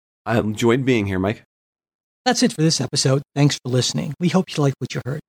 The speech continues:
Speaker 2: Listener support is what keeps the show going, and we truly appreciate it. When you become a monthly sustaining supporter of the show on Patreon, you don't just get our gratitude, you get a supporters exclusive bonus episode each and every week.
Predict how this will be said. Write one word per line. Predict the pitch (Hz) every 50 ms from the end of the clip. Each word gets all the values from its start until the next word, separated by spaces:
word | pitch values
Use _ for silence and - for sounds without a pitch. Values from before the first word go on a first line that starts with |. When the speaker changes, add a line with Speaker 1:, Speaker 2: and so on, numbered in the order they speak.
| _ _ _ _ _ _ _ _ _ -
Speaker 2:
Listener | 226 233 - 285 277 254
support | - 247 - - 214 214 170
is | 151 131
what | 143 160 190 -
keeps | - 214 202 - -
the | - 147
show | - - 185 180 170
going, | 165 165 170 185 214
and | 190 165 170 180 175
we | 208 220 202 - -
truly | - - - 196 196 202 196 190 185 190
appreciate | - 143 - - 147 135 127 - - 147 139 139 143
it. | - - _ _ _ _ _ _ _ -
When | 175
you | 190 196
become | 247 - 254 220 185
a | 170
monthly | 160 175 185 180 - 196 165
sustaining | - 156 143 - - 156 151 156 165
supporter | - - 151 - - 147 143 147 160
of | 156 139
the | 147
show | 139 - 160 147 143
on | 139 135 135
Patreon, | - - 143 143 - - 151 147 147 147 143 - _ _ _ -
you | 202
don't | 240 262 247 196 151
just | 139 165 190 185 - -
get | - 175 160
our | 156 143
gratitude, | 123 - 147 139 139 151 160 151 - - 151 143 147 156 151 - _ _ _ _
you | - 208 180
get | 208 202 202 190
a | 185 143
supporters | - - 170 147 - - - 226 240 240 233 233 202 165
exclusive | 190 170 - - - - 202 208 190 - 196 180 147 139 127
bonus | 151 151 175 214 220 196 - -
episode | 135 135 - 143 - - 151 143 143 - - _ _ _
each | 240 208 208 - - -
and | 190 185
every | 196 180 143 139 127 139 139 127
week. | 117 120 127 120 113